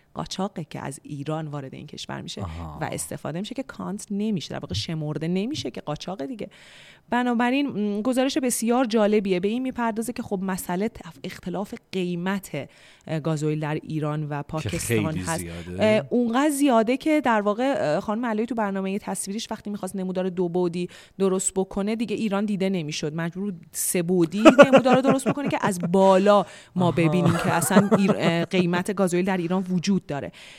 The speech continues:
Speaker 1: ام، آره، در واقع میگه که نه میلیون لیتر گازوئیل از ایران میره که حالا من این رقم‌ها رو یه ذره برات باز بکنم، می‌شه یک و هفت میلیارد دلار. در واقع این می‌شه نزدیک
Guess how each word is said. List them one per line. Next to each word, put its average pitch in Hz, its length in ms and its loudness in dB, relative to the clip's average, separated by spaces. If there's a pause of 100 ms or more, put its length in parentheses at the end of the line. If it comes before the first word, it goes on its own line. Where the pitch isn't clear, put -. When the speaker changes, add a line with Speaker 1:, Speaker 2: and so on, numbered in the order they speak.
(160)
Speaker 1:
ام، 214 640 2 (880)
آره، 262 160 6
در 247 140 6
واقع 254 140 2
میگه 302 140 2
که 311 100 2
نه 294 360 4
میلیون 262 480 4
لیتر 247 420 0
گازوئیل 190 500 0
از 170 240 -4
ایران 160 300 0
میره 165 200 -2
که 180 100 -4
حالا 196 120 0
من 208 80 -4
این 208 120 -2
رقم‌ها 175 340 -2
رو 190 60 0
یه 214 140 0
ذره 202 160 0
برات 185 180 -2
باز 190 200 0
بکنم، 151 240 -4
می‌شه 240 200 -2 (280)
یک 196 400 0
و 247 160 0
هفت - 560 -6
میلیارد 180 800 0 (120)
دلار. 147 440 0 (280)
در 190 180 2
واقع 185 280 2
این 233 200 0
می‌شه 185 380 0
نزدیک 170 680 -4